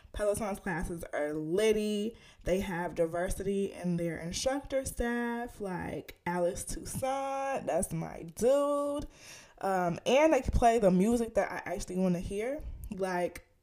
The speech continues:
who is out here riding to, um, Back That Ass Up? Like, explicit version. Hello. They ain't playing that in Soul Cycle. So, yeah, Peloton has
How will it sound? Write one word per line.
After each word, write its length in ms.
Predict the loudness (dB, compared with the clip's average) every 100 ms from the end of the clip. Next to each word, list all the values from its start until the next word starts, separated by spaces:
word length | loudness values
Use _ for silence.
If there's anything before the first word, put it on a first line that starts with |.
| -8
who 300 | 0 4 6
is 140 | 6 4
out 220 | 2 2
here 440 | 2 4 4 4 0 -6
riding 580 | 0 0 2 0 0 0
to, 440 | 0 0 -2 -4
um, 580 | -6 -4 -4 -4 -4 -6 -8 -6
Back 300 | 0 0 2
That 160 | 2 4
Ass 260 | 2 2
Up? 280 | 0 -2 -4
Like, 300 | -2 0 -2 -4 4
explicit 680 | 4 6 4 4 6 6 6
version. 580 | 6 4 4 -2 -14 -8
Hello. 500 | -2 0 2 2 -2 -12 -20 -18 -2
They 80 | 0
ain't 100 | 0
playing 200 | -2 -2 -2
that 120 | -4
in 120 | -4
Soul 240 | -4 -4
Cycle. 520 | -2 -4 -4 -6 -8 -12 -20 -20 _ _ _ -20 _ _ _ -20 _
So, 240 | 0 6 6
yeah, 380 | 8 8 8 10
Peloton 920 | 10 10 8 6 6 4 4 2 0
has 440 | 0 2 4 2